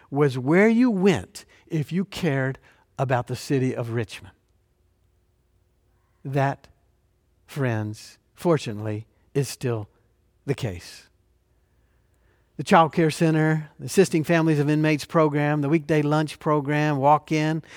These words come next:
downtown community ministry, and our compassion for the homeless all reflect Al Wynn's energy, commitment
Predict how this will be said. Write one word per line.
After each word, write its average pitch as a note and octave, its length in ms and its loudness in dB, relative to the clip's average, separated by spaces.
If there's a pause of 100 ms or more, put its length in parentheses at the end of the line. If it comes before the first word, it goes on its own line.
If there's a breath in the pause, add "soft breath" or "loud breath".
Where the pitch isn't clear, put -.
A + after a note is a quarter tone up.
(140 loud breath)
downtown D3+ 600 2 (180 loud breath)
community D#3 500 2 (160 loud breath)
ministry, D#3 720 0
and C#3+ 100 0
our C3+ 160 -2 (200 loud breath)
compassion D#3+ 640 0
for C#3+ 120 -4
the C#3+ 120 -4
homeless E3 460 -2 (100)
all F3 340 0
reflect D3+ 580 -4
Al D3+ 320 0
Wynn's D3+ 440 -2
energy, D#3 500 -2 (240 loud breath)
commitment D3+ 640 0